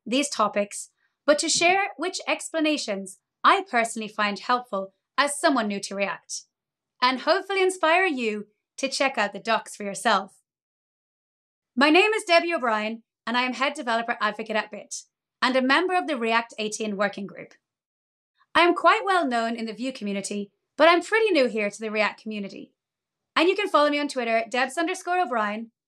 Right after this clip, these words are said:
or my website, debbie dot codes. I changed jobs at the start of the year, and so was thrown in the deep end into a new job, a new code base,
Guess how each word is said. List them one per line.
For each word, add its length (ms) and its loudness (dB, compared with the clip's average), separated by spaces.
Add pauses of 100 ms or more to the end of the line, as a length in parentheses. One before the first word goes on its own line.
(340)
or 80 0
my 160 4
website, 420 -2
debbie 260 -4
dot 180 -4
codes. 500 -10 (800)
I 100 4
changed 400 -2
jobs 300 2
at 80 -8
the 80 -8
start 260 0
of 80 -4
the 60 -6
year, 400 -10 (260)
and 160 2
so 240 6
was 180 0
thrown 440 2
in 100 0
the 60 2
deep 260 -2
end 360 -2 (260)
into 200 4
a 40 6
new 180 6
job, 320 4 (260)
a 140 0
new 180 0
code 280 -2
base, 400 -4